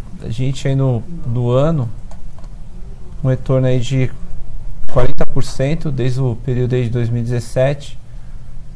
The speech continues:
versus trinta e quatro aí do Ibov. Bom,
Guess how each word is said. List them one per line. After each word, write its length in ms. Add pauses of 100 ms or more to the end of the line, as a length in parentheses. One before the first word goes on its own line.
versus 280
trinta 280
e 40
quatro 400
aí 100
do 100
Ibov. 560 (4000)
Bom, 260